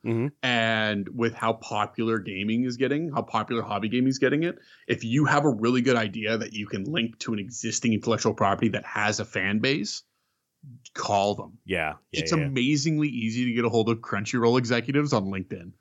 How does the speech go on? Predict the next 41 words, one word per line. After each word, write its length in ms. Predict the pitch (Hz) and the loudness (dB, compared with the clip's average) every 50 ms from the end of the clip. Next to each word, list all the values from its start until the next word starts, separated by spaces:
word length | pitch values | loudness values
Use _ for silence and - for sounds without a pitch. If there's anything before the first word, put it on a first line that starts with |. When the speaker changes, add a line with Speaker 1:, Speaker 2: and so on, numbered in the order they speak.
| _ _ - | _ _ 0
Speaker 2:
I've 220 | 120 120 123 113 | 2 2 2 2
done 160 | - 143 139 | 2 2 2
it 80 | 151 151 | 2 -2
multiple 540 | 139 113 104 104 101 101 101 - - 110 104 | -4 -4 -2 0 0 0 -2 -6 -6 -4 -4
Speaker 1:
<laughs> 0 | |
Speaker 2:
times. 640 | 101 - 120 98 110 117 110 110 - 208 - - - | -2 0 2 2 4 2 2 4 4 4 2 2 0
Speaker 1:
Nice. 160 | - 202 339 - - - 233 240 - - 285 294 285 - 269 269 - - 349 339 320 - | 2 2 2 2 4 6 6 6 6 6 4 6 6 4 4 2 2 0 -2 0 -2 -2
Speaker 2:
<laughs> 100 | 427 214 | 0 4
Just, 400 | - 196 - - - - - - - 269 - - | 4 4 4 4 0 -4 -6 -2 0 0 0 0
just 320 | - 170 185 175 214 233 - _ _ _ _ _ - 208 185 185 | 2 2 2 2 2 0 -12 _ _ _ _ _ -10 -8 -8 -6
D 240 | 165 147 170 175 160 131 | -2 0 2 4 4 4
M 200 | 127 135 139 131 | 2 0 0 -2
them 280 | 113 95 90 85 82 _ - | -4 -4 -6 -8 -12 _ 0
Speaker 1:
Yeah. 220 | 139 131 127 123 120 | 4 6 6 6 6
Speaker 2:
and 140 | 131 139 135 | 4 0 -2
say, 220 | - 143 151 123 113 | -6 -6 -6 -6 -4
"Hey, 240 | 113 127 147 151 160 | 0 2 2 4 4
I've 120 | 151 139 127 | 2 2 2
got 140 | 147 143 | 0 0
an 60 | 135 135 | 0 -2
idea 220 | 127 127 139 139 | -2 0 0 -2
for 160 | 139 - 135 | 0 -2 -4
a 80 | 117 107 | -4 -2
game. 260 | 123 127 123 123 120 | -2 0 0 0 0
I'm 140 | 123 110 - | 0 -2 -2
interested 400 | 123 120 113 127 120 - 131 123 | -4 -2 -2 -2 -2 0 0 2
in 120 | 120 117 | 2 2
licensing 760 | 110 107 107 113 113 113 - 117 107 - 117 110 110 107 98 92 - _ _ _ _ _ _ _ _ _ - | 4 4 4 4 4 2 0 -2 0 2 2 4 4 2 0 -4 -8 _ _ _ _ _ _ _ _ _ -8
whatever." 680 | - 165 175 - - - 110 98 - - - 80 - 107 104 104 _ _ - - | -4 0 2 4 4 4 2 0 -2 -4 -12 -12 -12 -16 -20 -20 _ _ -16 -6
Speaker 1:
Yeah, 220 | - 123 127 110 98 | 2 4 4 6 6
Speaker 2:
And 160 | 135 135 131 | 4 2 4
Speaker 1:
yep. 240 | 120 131 135 - - | 4 4 2 2 -4
Speaker 2:
chances 480 | - - - 185 208 220 - - 170 170 | -12 -12 -8 -6 -8 -8 -6 -6 -2 2
are 340 | 175 185 208 220 220 208 - | 4 4 4 4 2 -2 -6
they'll 220 | - 135 - 170 190 | -10 -4 -2 -2 -2
have 180 | - 220 196 - | 0 -2 -4 -4
a 40 | 226 | -4
conversation 600 | - - 214 214 202 190 - 202 208 196 - 131 | -4 -4 -4 -2 -4 -4 -6 -6 -6 -4 -4 -6
with 140 | 107 110 | -6 -6
you. 220 | - 110 - 117 127 - | -8 -10 -10 -12 -12 -6
Um, 640 | - 120 127 123 123 123 120 120 120 117 117 113 110 | -6 -4 -2 0 2 2 2 2 2 0 -2 -4 -6